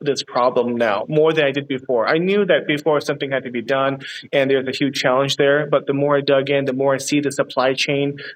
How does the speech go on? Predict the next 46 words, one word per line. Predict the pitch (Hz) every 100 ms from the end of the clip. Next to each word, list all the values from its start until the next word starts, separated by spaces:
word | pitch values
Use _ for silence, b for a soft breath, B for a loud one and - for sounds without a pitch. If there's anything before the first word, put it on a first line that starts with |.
| _
and | 147
the | 143
more | 139 139
I | 143
see | 139 147 139 139 139 -
the | 147
scale | 143 - 143 139
of, | 131 131 - -
uh, | 143
what | 135
it | 135
takes | 143 135
to | -
feed | 139 135
p-, | - -
humanity, | 147 139 131 147 170 226 - B B -
uh, | 143
I | 151
realize | 147 151 156 143 135
this | 143
is | - 131
a, | 127 127
this | 151 151
is | 143
gonna | 151 143
be | 135 135 135 135
a, | 139 131
a | 123
bigger | 131 151 143 139 143
task | 143 120 110
and | 131 127
a |
bigger | 143 143
challenge | 139 139 127 127
and | 123
something | 123 139 143
that | 131 113
I, | 147 -
we | 156 202
can't, | 208 143 117 - - B _ _
um, | 135 127 123 127 131
our | 139
company | 135 156 156 147
can't | 143 123
do | 135
alone. | 117 117 131 139 107